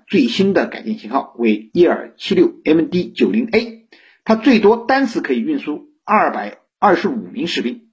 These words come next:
高空巡航时时速可以达到八百二十五公里，运载货物超过六十吨，飞行距离高达七千公里。那么该型运输机在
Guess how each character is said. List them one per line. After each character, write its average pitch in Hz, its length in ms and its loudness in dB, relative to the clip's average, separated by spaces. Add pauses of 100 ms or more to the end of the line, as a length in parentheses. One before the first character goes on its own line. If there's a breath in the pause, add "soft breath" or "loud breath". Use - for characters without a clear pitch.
高 151 160 2
空 151 180 -4
巡 175 140 -6
航 147 160 -2
时 120 180 -6
时 139 220 -6
速 131 160 -4
可 113 100 -6
以 107 60 0
达 95 120 -4
到 123 200 -2 (300 loud breath)
八 135 260 4
百 - 320 -6
二 143 180 0
十 131 140 -6
五 110 100 -4
公 123 220 -4
里， 110 100 -4 (480 soft breath)
运 180 240 2
载 - 380 -6 (280)
货 - 220 2
物 - 380 0 (140)
超 180 260 2
过 147 280 2
六 165 160 4
十 110 100 -6
吨， - 280 -6
飞 151 220 0
行 123 200 -4
距 127 140 -4
离 101 280 -6 (200)
高 147 220 2
达 117 480 -2
七 185 260 -4
千 175 240 0
公 156 160 0
里。 - 200 -6 (640 soft breath)
那 139 120 0
么 135 80 2
该 170 160 2
型 143 180 2
运 143 80 -2
输 127 120 -2
机 - 340 -4
在 107 800 0